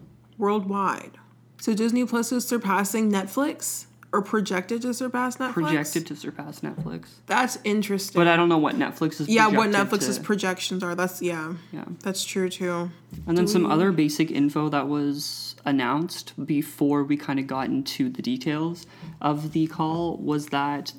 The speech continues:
Speaker 2: Disney Plus is going to put out ten Star Wars series, ten Marvel series, fifteen Disney live action, Pixar, and Disney animation series, and fifteen Disney animation and Pixar features.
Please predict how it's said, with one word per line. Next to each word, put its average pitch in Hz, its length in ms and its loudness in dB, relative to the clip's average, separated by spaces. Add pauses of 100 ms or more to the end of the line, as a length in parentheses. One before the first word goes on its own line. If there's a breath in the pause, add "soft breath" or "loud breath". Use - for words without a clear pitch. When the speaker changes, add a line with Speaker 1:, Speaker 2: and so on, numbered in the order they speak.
(140)
Speaker 2:
Disney 160 280 2
Plus 147 340 -2
is 143 120 -4
going 143 260 0
to 143 240 0
put 143 180 -4
out 135 240 -2 (300 loud breath)
ten 170 220 2
Star 147 240 2
Wars 147 180 2
series, 139 540 0 (340 loud breath)
ten 175 260 0
Marvel 147 300 2
series, 143 540 -2
fifteen 165 500 2
Disney 156 320 4
live 151 300 2
action, 151 560 0 (440 loud breath)
Pixar, 156 760 0 (180 loud breath)
and 156 160 2
Disney 160 260 2
animation 175 480 2
series, 180 600 2 (240 loud breath)
and 160 180 4
fifteen 160 400 2
Disney 151 380 2
animation 147 640 2
and 143 260 0
Pixar - 540 -10
features. - 680 -10